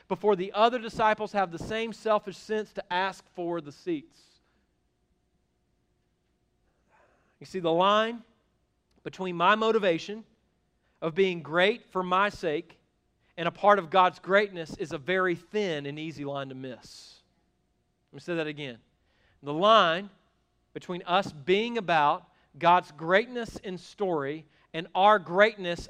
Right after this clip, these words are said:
under his name, profiting off of his cross, using his power in some manipulative way to get what our heart selfishly desires apart from God, is a very easy trap to get in.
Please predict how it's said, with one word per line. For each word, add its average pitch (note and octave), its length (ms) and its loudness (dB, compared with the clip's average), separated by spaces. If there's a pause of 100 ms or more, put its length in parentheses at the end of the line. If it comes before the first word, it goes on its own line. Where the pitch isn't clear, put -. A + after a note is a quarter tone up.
under F#3 240 -2
his E3+ 240 -6
name, E3 460 -4 (240)
profiting A3 520 4
off F#3+ 260 0
of E3+ 100 -18
his F3+ 180 -6
cross, G#3 540 2 (200)
using G#3 460 -6
his F#3 200 -8
power G#3+ 560 2
in F#3 120 -14
some G3+ 320 -4
manipulative G3 580 -2
way F#3+ 220 4
to F3 80 -4
get F#3+ 260 -4
what F3+ 200 -2
our F3 160 2
heart G3+ 420 2
selfishly G3+ 720 -4
desires F3+ 640 0
apart F#3+ 420 -2 (300)
from C4 460 6
God, D3 400 0 (280)
is A#3 220 2
a A3 160 2
very A3+ 720 2
easy A3+ 420 -6
trap G3 580 2
to F#3 80 -6
get G3+ 260 2
in. C3+ 160 -6